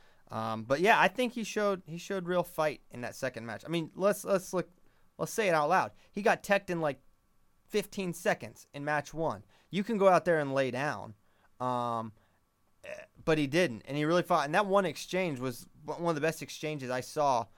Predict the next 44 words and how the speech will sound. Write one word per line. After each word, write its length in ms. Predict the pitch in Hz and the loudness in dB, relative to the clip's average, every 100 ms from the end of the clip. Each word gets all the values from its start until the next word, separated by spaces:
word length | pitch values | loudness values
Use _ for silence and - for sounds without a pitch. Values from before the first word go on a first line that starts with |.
| _ _ _ _ | _ _ _ _
o-, 100 | 131 - | -4 -4
of 380 | 131 120 110 - - - | -4 -6 -8 -18 -20 -14
high-level 520 | - 185 180 165 143 | 2 4 6 6 4
wrestling 400 | 135 160 160 120 | 2 2 2 -6
that 100 | 117 | -4
I 40 | 117 | -6
saw 340 | - 131 117 - - | -2 0 0 -2 -14
the 100 | 127 | -14
entire 360 | 120 139 117 | -6 -4 -4
weekend, 520 | 98 131 - 80 60 98 | -6 -10 -10 -14 -14 -12
that 200 | 110 - | -12 -8
flurry, 280 | 131 127 | -4 -2
and 100 | 113 | -2
I 40 | 117 | -8
encourage 300 | 117 139 123 | -8 -8 -6
you 60 | |
to 60 | 123 | -4
go 100 | 123 | -2
back 220 | 120 117 | -2 -4
and 80 | 113 | -2
watch 220 | 123 - | -2 -2
match 300 | 117 110 - | -6 -8 -10
two. 400 | - 147 127 110 - - - - | -8 -2 -2 -4 -8 -12 -16 -10
Um, 380 | 120 120 120 113 - | -4 -2 -4 -6 -8
and 140 | - 180 | 0 2
then 100 | 214 | 4
Hall 300 | 202 214 214 | 6 6 6
one, 260 | 233 220 | 4 4
he 80 | 151 | 0
pinned 280 | 147 220 180 | -2 -2 -2
him. 100 | 110 - _ _ _ | -6 -14 _ _ _
And 380 | 156 165 156 - _ 90 | -4 -2 -4 -8 _ -16
y-, 100 | 85 - | -16 -14
Hall 440 | - 147 151 165 180 | -4 0 2 2 2
is 220 | 143 135 | -2 -2
much 340 | 143 175 - | 0 0 0
better 220 | 180 180 143 | -2 0 -2
than 120 | 123 | -6
Chance. 500 | - 104 85 - - _ | -8 -12 -12 -18 -20 _
That's, 300 | - 139 - | -8 -6 -8
that's 300 | - 143 - | -6 -6 -4
not 220 | 156 147 - | -4 -4 -2
question. 300 | 147 135 98 - - - | -2 -2 -10 -20 -8 -2
But 220 | 135 | 0